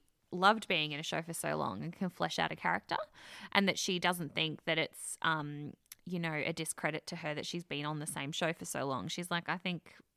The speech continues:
if you love the show and you want, you love the character," she's like, "I'm working, and also, like, it's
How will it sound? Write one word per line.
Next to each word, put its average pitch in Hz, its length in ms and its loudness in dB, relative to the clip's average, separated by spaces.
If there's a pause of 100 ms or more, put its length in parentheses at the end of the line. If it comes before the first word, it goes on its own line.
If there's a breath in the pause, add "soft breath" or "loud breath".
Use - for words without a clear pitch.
(180)
if - 220 -10
you 156 140 -4
love 170 180 0
the 185 80 -4
show 170 240 2
and 156 100 -2
you 156 80 -2
want, 160 220 -8
you - 100 -10
love 156 200 -2
the 151 80 -10
character," 190 680 4 (340 loud breath)
she's 180 280 -2
like, 165 340 4
"I'm 156 160 2
working, 151 480 2
and 143 100 0
also, 156 400 0
like, 147 220 2 (420)
it's - 220 -4